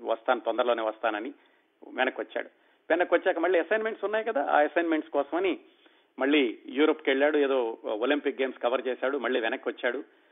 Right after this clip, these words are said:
కానీ ఆ ప్రొఫెసర్ గారితో మాట్లాడినటువంటి మాటలు, ఆయన యొక్క జీవన విధానం, ఆయన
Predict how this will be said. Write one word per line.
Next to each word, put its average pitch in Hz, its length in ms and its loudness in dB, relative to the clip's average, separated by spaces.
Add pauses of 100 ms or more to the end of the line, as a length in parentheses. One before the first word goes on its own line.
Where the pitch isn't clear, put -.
(220)
కానీ 185 140 0
ఆ 180 40 2
ప్రొఫెసర్ 202 480 -2
గారితో 190 340 2
మాట్లాడినటువంటి 143 800 -2
మాటలు, 160 560 -2
ఆయన 156 240 -2
యొక్క 160 240 0
జీవన 147 320 -4
విధానం, 139 520 -4 (100)
ఆయన 156 420 -2